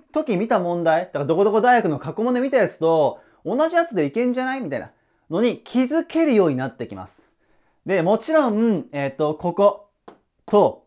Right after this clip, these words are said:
ここ、三番から四番にはものすごい違う壁の高さがあります。簡単にはこのゾーンにはいけません。でも、ここに行けれ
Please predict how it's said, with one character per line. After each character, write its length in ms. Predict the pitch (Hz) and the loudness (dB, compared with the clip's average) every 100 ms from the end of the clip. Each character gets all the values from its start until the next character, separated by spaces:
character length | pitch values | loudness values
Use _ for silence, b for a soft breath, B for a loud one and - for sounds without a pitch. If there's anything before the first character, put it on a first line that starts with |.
| _ | _
こ 200 | 185 165 | -6 0
こ、 300 | 180 170 - | 2 0 -4
三 280 | - 240 247 | -2 0 0
番 180 | 196 156 | 0 -2
か 120 | 139 | -2
ら 80 | 123 | -2
四 300 | 131 190 196 | -2 -2 0
番 180 | 156 135 | 0 0
に 80 | 135 | -2
は 120 | 117 | -4
も 240 | 120 180 | -2 -2
の 140 | 247 285 | -2 -4
す 260 | - - | -6 -6
ご 140 | 262 277 | 2 2
い 160 | 175 - - - | 2 -8 -10 -2
違 40 | 165 160 | 2 2
う 40 | |
壁 240 | 160 175 175 | 2 -2 -2
の 100 | 175 | 0
高 200 | 170 143 | -2 -2
さ 100 | 127 | -4
が 80 | |
あ 20 | 104 | -6
り 80 | |
ま 100 | 98 | -12
す。 80 | 95 _ b b b b | -16 _ b b b b
簡 240 | - 208 220 | -6 -4 -2
単 160 | 233 | -2
に 80 | 247 | 0
は 80 | 214 | -2
こ 140 | - | -4
の 160 | 170 175 | -6 -4
ゾ 140 | 190 | -4
ー 20 | 214 | -4
ン 80 | |
に 60 | 151 | -4
は 120 | 120 | -8
い 60 | 120 | -8
け 140 | 160 | -8
ま 140 | 151 156 | -8 -6
せ 180 | 170 | -4
ん。 100 | 131 | -2
で 140 | 131 277 | -2 0
も、 420 | 285 311 - - _ _ | 2 2 2 -10 _ _
こ 160 | 185 | -10
こ 160 | 170 269 | -4 -2
に 260 | 277 - _ | -2 -6 _
行 140 | 214 | -6
け 200 | 214 349 | -2 -2
れ 260 | 311 339 175 | 0 -2 -2